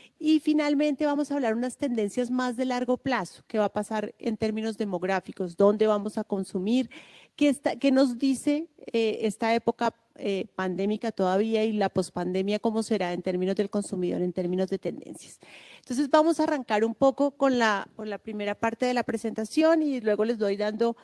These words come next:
paso a mis compañeros para, para que nos cuenten el, el resto, digamos, del ejercicio. Entonces yo voy a empezar con los temas digitales y aquí quiero hacer mucho énfasis en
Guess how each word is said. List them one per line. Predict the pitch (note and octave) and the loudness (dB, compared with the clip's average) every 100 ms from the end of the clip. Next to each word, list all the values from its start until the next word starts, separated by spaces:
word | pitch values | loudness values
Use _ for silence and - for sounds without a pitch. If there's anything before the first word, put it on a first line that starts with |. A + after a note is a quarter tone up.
| - - _ | -20 -20 _
paso | A3+ G#3 A#3 | 2 4 2
a | A#3 | 0
mis | A3+ | -2
compañeros | - G#3+ G3 G3 F#3 G3 G3 | -6 -6 -4 -4 -4 -4 -4
para, | A3 G#3 G3+ - | -4 0 0 0
para | G3 F#3 | -2 -2
que | - F3+ F3+ - | -4 -6 -4 -6
nos | - G3+ F#3+ _ | -6 -4 -4 _
cuenten | G#3 G3+ G#3 | 0 2 0
el, | G#3 G#3 - | -4 -4 -6
el | - G3+ F3 E3+ | -6 -6 -6 -8
resto, | G3 G3+ - G#3 | -4 -4 -2 -2
digamos, | G3+ F3+ F3+ F#3 | -2 -4 -8 -8
del | G3 | -10
ejercicio. | F3+ F3 E3 - - - - - - | -10 -14 -14 -18 -18 -20 -20 -20 -20
Entonces | - D#4+ | -6 0
yo | F#4 | 4
voy | F4+ F#4 | 6 6
a | F#4 | 4
empezar | F#4 E4+ C4+ A#3+ | 0 -4 -4 -2
con | C#4+ | 0
los | D4 | 0
temas | - A3+ A3+ A3 | -2 -2 -2 -4
digitales | B3+ - A3 - F#3+ - - - | -6 -8 -8 -4 -4 -6 -16 -10
y | A3+ | -6
aquí | G#3+ - B3+ | -6 -4 -6
quiero | - C#4+ C#4+ C#4+ - - - - | 0 4 4 2 -6 -20 -10 0
hacer | A#3 - A3 | 0 0 -2
mucho | A#3 B3+ - C#4 | 0 0 2 2
énfasis | C4+ C4 C#4+ C4 C#4+ - | 2 2 0 -2 -2 0
en | C4 A#3 A3 | 2 2 -2